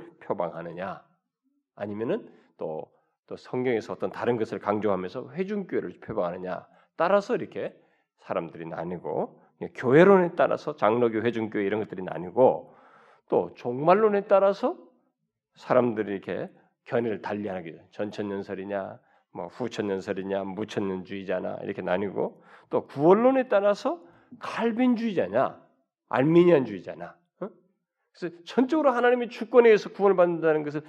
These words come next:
믿는 사람들이냐, 아니면 하나님이 하시지만 그래도 우리가 여기서 우리가 이게 해야 되는 거, 인간의 어떤 부분을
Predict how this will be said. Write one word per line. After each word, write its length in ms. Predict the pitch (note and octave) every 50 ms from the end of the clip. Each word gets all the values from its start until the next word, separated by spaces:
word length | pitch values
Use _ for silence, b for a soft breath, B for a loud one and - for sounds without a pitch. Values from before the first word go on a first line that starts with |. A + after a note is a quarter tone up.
| B B B
믿는 240 | C3 D#3 E3+ F3+ E3+
사람들이냐, 600 | D3+ D3 D3+ D3+ C#3+ C3 C3+ C3 C3 C3+ D3+ A2+
아니면 440 | G#2+ B2+ D3 E3+ G3+ C4 F4 F4 B B B B B B B B
하나님이 720 | _ - - - - C#4 D4+ D#4 D4 D#4 D4+ D#4 E4 - - - - - - - G3+
하시지만 600 | E3+ G#3 G#3 - - F#3+ - B2 A#2 G#2+ G#2 -
그래도 280 | - A3+ B3+ C4+ D4+
우리가 420 | C4 F3+ E3 F#3 F#3 A3 B3+ - - B B B B B B
여기서 460 | - B2+ B2+ C#3+ C3 - G3 C#4+ F4+ - b b b b b b b b b b _ _
우리가 360 | - D#3 F3 F#3 F#3+ F3 F3+
이게 280 | C#3 B2 A2+ A#2+ A2+ A#2
해야 300 | A#2 D3 E3 D3 B2 -
되는 380 | - F#2+ E2+ E2 F2+ F#2 F2+
거, 140 | A2 D3 G3 - _ _ _ _ _ _ _ _ _ _ _ _ _ _ _ -
인간의 440 | C3+ C#3 C3+ C3+ B2+ C3 B2+ B2+
어떤 360 | A#2+ A2+ A#2 B2 A#2 A#2+ A2+ G#2
부분을 640 | A2+ A2+ A2 A2 A2+ A2 A#2 C#3 G3 A#3+ - -